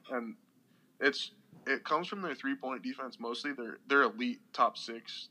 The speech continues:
two-point defense as well, but they force you to use shot clock and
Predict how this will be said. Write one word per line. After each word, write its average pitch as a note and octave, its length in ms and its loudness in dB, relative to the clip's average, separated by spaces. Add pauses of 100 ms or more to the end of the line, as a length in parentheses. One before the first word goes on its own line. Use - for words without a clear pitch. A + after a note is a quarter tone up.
(100)
two-point C3 420 -8
defense C3 340 -6
as A2 120 -10
well, A#2 240 0
but F2+ 240 -8 (440)
they C3+ 160 0 (180)
force C3+ 340 -2
you C3+ 200 -4
to C3+ 120 -6
use A#2+ 720 -4 (180)
shot A2+ 360 4
clock B2 320 -2 (200)
and G#2+ 240 -14